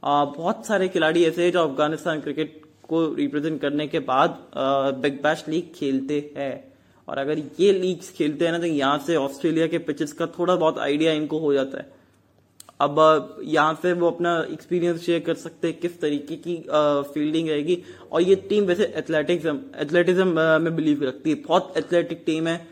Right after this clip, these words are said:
आ, fielding effort में एकदम वो जान झोंक देती है। कुछ खिलाड़ी जैसे राशिद खान हो गए, नबी हो गए, आ, अगर बात करें तो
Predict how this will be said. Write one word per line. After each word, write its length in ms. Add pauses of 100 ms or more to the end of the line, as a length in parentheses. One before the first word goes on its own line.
(320)
आ, 180
fielding 520
effort 260
में 160
एकदम 200
वो 140
जान 340
झोंक 240
देती 340
है। 100
कुछ 240
खिलाड़ी 340
जैसे 180
राशिद 300 (100)
खान 220
हो 120
गए, 140
नबी 420
हो 140
गए, 300 (640)
आ, 160
अगर 180
बात 300
करें 260
तो 420